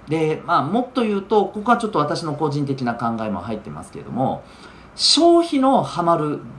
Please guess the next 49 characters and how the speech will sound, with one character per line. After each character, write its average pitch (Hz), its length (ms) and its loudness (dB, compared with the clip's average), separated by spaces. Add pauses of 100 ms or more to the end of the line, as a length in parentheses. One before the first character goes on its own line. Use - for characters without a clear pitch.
(100)
だ 185 160 2
け 269 120 4
の 196 140 2
場 87 160 -2
合 82 100 -8
だ 80 120 -14
っ - 120 -18
た 90 100 -8
ら、 104 280 -2 (960)
や - 60 -10
っ - 20 -8
ぱ 294 80 -2
そ 294 180 -4
こ 349 180 2
に 311 120 2
ね、 226 220 2
生 233 400 2
産 214 480 0
っ - 40 -20
て 208 60 -4
い 127 260 -2
う 90 40 -10 (540)
側 170 260 2
の 175 360 -4 (200)
ハ 135 140 -2
マ 131 140 2
る 127 80 -2
っ - 20 -4
て - 200 -6
い 82 360 -4
う、 69 40 -12 (200)
え 101 360 -8
ー、 101 60 -4
何 139 240 2
か 85 140 -8
を 71 100 -12
で - 80 -18
す - 120 -20
ね、 - 120 -14 (640)
や 214 60 -10
っ - 20 -16
ぱ 247 80 2
り 185 60 0
見 165 140 -4
つ - 120 -12
け 180 100 2
て 180 120 0
い 160 80 0
っ 151 40 -8